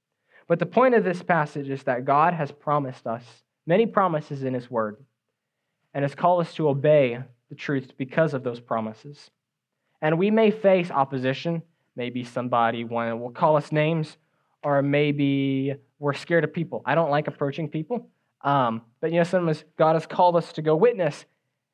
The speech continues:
and that means maybe I have to go and share the gospel with someone if I feel the Lord is calling me to, and that might be scary for me.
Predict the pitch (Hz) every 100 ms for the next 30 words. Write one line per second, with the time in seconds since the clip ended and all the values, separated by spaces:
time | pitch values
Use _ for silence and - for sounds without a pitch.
0 | _ 156 151 160 160 190 185 156 180 180
1 | 156 165 160 - 170 202 190 175 190 190
2 | 214 220 214 185 190 170 160 156 160 180
3 | 170 165 160 151 185 190 180 151 - 151
4 | 143 147 147 143 147 143 - 147 175 185
5 | 170 180 185